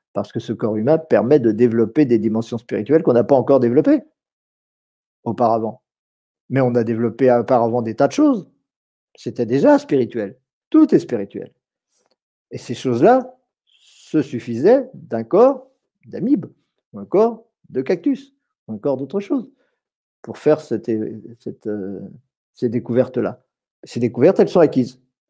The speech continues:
Elles sont acquises et on les emmène avec soi. On peut pas ne pas les emmener avec soi parce que c'est cela qui est la réalité et qui n'est pas l'illusion. Ce n'est pas du tout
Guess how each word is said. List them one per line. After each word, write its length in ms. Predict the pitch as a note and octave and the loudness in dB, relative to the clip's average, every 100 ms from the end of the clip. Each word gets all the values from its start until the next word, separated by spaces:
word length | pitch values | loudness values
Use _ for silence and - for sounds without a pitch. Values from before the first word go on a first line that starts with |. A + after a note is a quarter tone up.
| _ | _
Elles 140 | B2+ | -10
sont 140 | - A2+ | -6 -8
acquises 420 | - D3+ F3 F3 _ _ _ - | -2 0 0 -2 _ _ _ 4
et 80 | E3+ | 4
on 80 | C#3+ | 6
les 140 | C3+ | 6
emmène 180 | C3 B2 | 4 4
avec 180 | A2+ A2+ | 0 -2
soi. 220 | A#2 - _ _ _ _ | -6 -10 _ _ _ _
On 80 | A2 | -10
peut 160 | B2+ | -6
pas 140 | A2+ B2+ | -2 -2
ne 100 | B2 | 0
pas 160 | C3 | 0
les 180 | A#2+ A#2 | 0 -2
emmener 240 | A#2+ A#2+ A2+ | -4 -4 -4
avec 240 | A2 G#2+ | -4 -6
soi 320 | D#3 E3 - _ _ | -4 -4 -6 _ _
parce 220 | A2 - | -14 -10
que 80 | A#2+ | -12
c'est 240 | - A2 | -8 -10
cela 1080 | - _ _ _ _ - D3+ C#3+ E3 - _ _ _ _ _ _ | -10 _ _ _ _ -4 0 0 -2 -4 _ _ _ _ _ _
qui 240 | A#2+ A#2 | -8 -2
est 280 | B2 B2+ - _ - | 0 -2 -6 _ -14
la 260 | A2+ C3 B2+ | -6 -4 -2
réalité 680 | B2 A2+ A#2 - D3 - - | -2 -4 -8 -6 -6 -6 -12
et 80 | G#2+ | -16
qui 160 | - | -10
n'est 120 | G#2+ | -10
pas 220 | G2+ - D3 | -2 0 2
l'illusion. 580 | B2+ A2+ G#2+ A2 A2 - _ _ _ _ _ _ | 0 -2 -8 -8 -12 -16 _ _ _ _ _ _
Ce 200 | - - | -16 -8
n'est 200 | G2+ G#2 | -6 -4
pas 160 | G#2 E3+ | 0 0
du 240 | B2+ E3+ | 0 -2
tout 260 | E3+ A#3+ | 0 -2